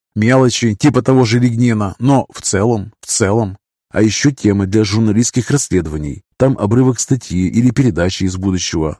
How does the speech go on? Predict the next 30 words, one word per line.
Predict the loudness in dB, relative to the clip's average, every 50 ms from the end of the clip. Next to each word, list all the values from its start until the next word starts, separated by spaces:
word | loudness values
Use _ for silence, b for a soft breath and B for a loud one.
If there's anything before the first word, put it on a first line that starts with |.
| _ _ -2
Тут | 0 0 0 0
кусок | -2 -6 -2 2 2 2 2 2
недочитанной | 0 2 2 0 2 0 -2 0 0 0 0 0
книги, | 0 0 -2 0 0 0 -2 -2 -4 -6 -8 -6 -2
великолепный | 0 0 0 0 0 2 2 2 2 0 -2 0
Каневский | 0 0 0 2 0 -2 -2 -4 -2 0 0 0
опять | 0 0 0 0 -2 -4
же. | -4 -6 -6 -8 -10 _ _ -12
Что-то | -8 0 0 0 2 0
датировалось | -2 -2 -2 0 2 2 4 4 4 2 2 0 0
годом | 2 2 2 4 2 0 0
тысяча | 0 0 0 0 -2 -4 -4
девятьсот | -2 0 -2 -2 -2 0 -2 -2 -2 0
восьмидесятым, | -4 -4 -2 0 0 0 0 0 0 0 0 0 -2 -2 -4 -6 -6 -6 -8
что-то | -4 -2 -2 0 0 0 0
восемьдесят | 2 0 0 0 -2 -2 -2 0 -2 -2 -2
первым | 0 0 2 2 2 2 0 2
или | 2 2 2 0
вторым. | 0 0 -2 0 0 0 -2 -4 -6 -10 _ _
Но | -2 -2 0 0
все | -2 0 2 2 2 2
это | 2 -2 -6
требовало | -2 0 0 0 2 2 2 2 2
выхода | 2 2 0 0 0 0 0 0
на | 0 2 0 0
республиканский | 0 0 -2 -2 -4 -2 -2 -2 -2 -2 -2 -2 -2 -4 -2 -2 0
уровень. | 2 2 0 -2 -6 -10 -12 -14 -16 -20 _ _ _ _ -2
Реже | 2 2 2 2 2 0 0
на | 0 -2
союзный. | 0 0 0 0 0 0 -2 -6 -8 -12 -12 -14